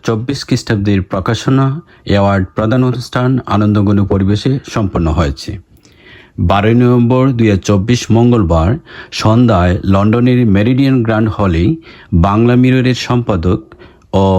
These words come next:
হুজহুর এর কর্ণধার এবং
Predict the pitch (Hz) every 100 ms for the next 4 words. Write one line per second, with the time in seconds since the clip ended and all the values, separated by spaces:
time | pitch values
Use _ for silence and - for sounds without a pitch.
0 | 90 - 113 120 117 113 110 107 107 -
1 | _ _ - 95 - 113 127 113 82 -
2 | 120 - _ _ _ _ _ - - _
3 | - 104 98